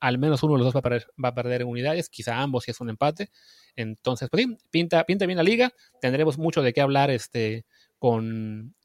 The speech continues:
con Luis Friedman el, la semana que viene, sobre todo del Clásico y de León Pumas. Y bueno, ojalá que el resto de partidos, que insisto, pues no, no se ven muy atractivos en, en, en apariencia, pues nos sorprenda al menos algunos de ellos y, y nos dé también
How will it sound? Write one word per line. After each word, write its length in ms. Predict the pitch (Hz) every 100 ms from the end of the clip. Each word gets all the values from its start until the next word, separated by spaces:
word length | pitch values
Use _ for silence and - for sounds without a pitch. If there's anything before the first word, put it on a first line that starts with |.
| _
con 140 | 123
Luis 140 | 127 131
Friedman 320 | 156 139 120
el, 140 | 117 139
la 100 | 139
semana 200 | 135 139
que 100 | 123
viene, 180 | 143 131
sobre 140 | 120
todo 120 | 139
del 120 | 123
Clásico 360 | 113 143 139 127
y 40 |
de 60 | 117
León 180 | 131 131
Pumas. 340 | 180 208 - _ - -
Y 60 | 139
bueno, 220 | 233 -
ojalá 340 | 160 - 165 160
que 120 | 135
el 80 | 127
resto 220 | 147 160
de 60 |
partidos, 400 | 135 131 156 170
que 120 | - 110
insisto, 380 | 107 151 120
pues 160 | 117 101
no, 140 | 123 -
no 200 | 143 160
se 140 | 165
ven 260 | 156 165 139 _ _ -
muy 240 | 139 165
atractivos 380 | 151 131 151 135
en, 240 | 131 123
en, 200 | - 135
en 140 | - 127
apariencia, 500 | 131 165 151 202 214 _ _ _ _ _ _
pues 240 | - 131 131
nos 100 | 117
sorprenda 340 | 120 147 170
al 80 | 143
menos 200 | 147 131
algunos 280 | 127 147 143
de 100 | 160
ellos 280 | 185 190 - -
y, 240 | 117 -
y 40 |
nos 100 | 120
dé 80 | 113
también 320 | 127 131 131